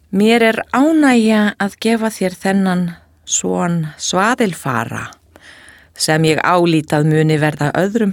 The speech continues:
hestum fremri þegar hann nær fullri stærð og þroska,“ sagði hann og rétti Óðni tauminn.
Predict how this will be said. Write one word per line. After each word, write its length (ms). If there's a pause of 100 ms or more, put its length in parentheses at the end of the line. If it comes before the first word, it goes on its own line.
hestum 340
fremri 600 (340)
þegar 300
hann 100
nær 240
fullri 440
stærð 600 (120)
og 260
þroska,“ 680 (500)
sagði 360
hann 160 (400)
og 200
rétti 380
Óðni 360
tauminn. 460